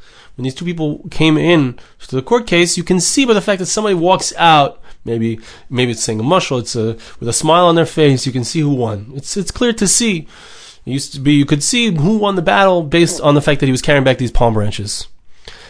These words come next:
Kach Yisrael Umas Ha'olam. It says the Medrash a very interesting thing. It's the same thing with the, the Jewish people and the nations of the world. Boin, Lifnei HaKadosh Baruch Hu. I'm reading it slightly different than the, the way it's written here because there's a different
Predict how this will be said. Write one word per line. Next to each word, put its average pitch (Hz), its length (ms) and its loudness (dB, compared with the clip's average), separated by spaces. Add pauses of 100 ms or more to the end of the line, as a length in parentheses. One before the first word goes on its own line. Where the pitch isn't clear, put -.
(140)
Kach 185 220 -2
Yisrael 175 420 0
Umas 156 260 0
Ha'olam. 120 380 0 (1200)
It - 80 -18
says 175 160 -4
the 175 60 2
Medrash 165 260 0
a 147 60 0
very 180 200 4
interesting 139 380 0
thing. 101 240 -10 (380)
It's - 100 -12
the 151 80 -6
same 202 240 2
thing 165 200 2
with 135 120 0
the, 123 260 0 (300)
the - 80 -10
Jewish 240 320 2
people 190 460 0 (280)
and 123 80 0
the 131 60 4
nations 175 340 2
of 156 60 0
the 143 80 2
world. 120 320 0
Boin, 208 500 2 (520)
Lifnei 180 280 4
HaKadosh 143 240 -2
Baruch 165 140 2
Hu. 190 80 0
I'm 147 140 4
reading 165 240 2
it 156 160 -2
slightly 151 260 -2
different 147 260 2
than 131 100 2
the, 113 300 0
the 117 240 -4
way 120 140 -2
it's - 160 -6
written 165 160 -4
here 175 160 2
because 131 300 -2
there's 110 160 -6
a 113 40 -4
different 117 440 0